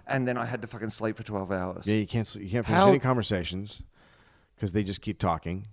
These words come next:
Speaker 2: They don't, they don't, they don't, the, especially tho-, at that age, those two will keep talking 'cause they don't have an internal voice yet where they can just stop and stop the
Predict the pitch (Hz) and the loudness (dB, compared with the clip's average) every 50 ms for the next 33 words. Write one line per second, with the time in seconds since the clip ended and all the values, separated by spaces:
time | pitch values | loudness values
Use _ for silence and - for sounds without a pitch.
0 | - - - 104 107 110 98 - 85 104 107 113 117 113 87 - 95 104 107 104 | -10 -4 0 0 0 0 -2 -2 0 0 2 4 2 2 0 0 0 2 2 2
1 | 101 90 - _ _ _ _ _ _ _ _ _ - 98 110 107 104 104 - 156 | 0 -4 -8 _ _ _ _ _ _ _ _ _ -2 0 0 0 0 2 2 2
2 | 139 107 110 98 95 98 101 - 87 87 - 98 101 101 92 85 80 - - - | 2 4 4 4 4 4 4 2 0 -2 0 2 2 4 2 2 -2 -4 -4 -2
3 | 95 98 90 - - - 113 107 92 85 80 85 90 - - - - - - - | -2 -2 -2 -2 -2 0 2 2 2 2 0 -2 -6 -10 -16 -20 -20 -20 -20 -20
4 | _ - 95 92 - - 101 92 - 107 104 104 92 98 95 90 82 92 87 85 | _ -6 -6 -4 -4 -4 -4 0 2 2 2 2 2 0 -4 -2 -2 -4 -6 -6
5 | - - - 101 98 98 98 101 90 92 92 92 90 87 87 87 90 - - 95 | -10 -6 -2 0 0 2 0 0 -2 -2 -4 -4 -2 -2 -4 -4 -4 -4 -2 -2
6 | 90 82 78 76 85 92 95 - - 90 76 69 73 73 82 78 73 76 76 71 | -2 -2 -4 -4 -4 -4 -4 -4 -6 -6 -6 -4 -4 -4 -4 -4 -6 -8 -8 -8
7 | 76 - - - - 73 73 76 - - 80 78 71 71 76 - - - - - | -8 -10 -8 -8 -6 -6 -4 -6 -6 -8 -8 -8 -8 -10 -12 -14 -16 -10 -6 -4
8 | 76 76 - - 82 76 71 | -4 -4 -6 -6 -8 -8 -10